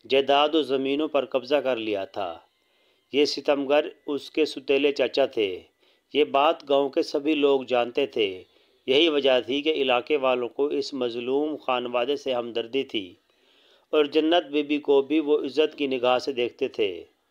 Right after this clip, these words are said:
शौहर के कत्ल के बाद जन्नत ने बच्चों समेत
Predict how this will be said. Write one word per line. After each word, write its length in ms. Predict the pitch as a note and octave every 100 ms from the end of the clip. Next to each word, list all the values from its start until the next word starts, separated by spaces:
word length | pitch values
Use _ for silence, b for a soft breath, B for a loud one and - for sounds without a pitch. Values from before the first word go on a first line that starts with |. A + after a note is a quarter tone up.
| _ _ _
शौहर 360 | - C3+ B2+ D3+
के 180 | C#3+ B2+
कत्ल 360 | B2+ - B2
के 160 | A2 A2+ G#2+
बाद 420 | B2+ C#3 D3+ - b b _
जन्नत 340 | A#2+ C3 C#3+ C3
ने 200 | C3 B2+
बच्चों 420 | B2 - - D#3
समेत 680 | D3 C3 C3 C#3 D3+ D3+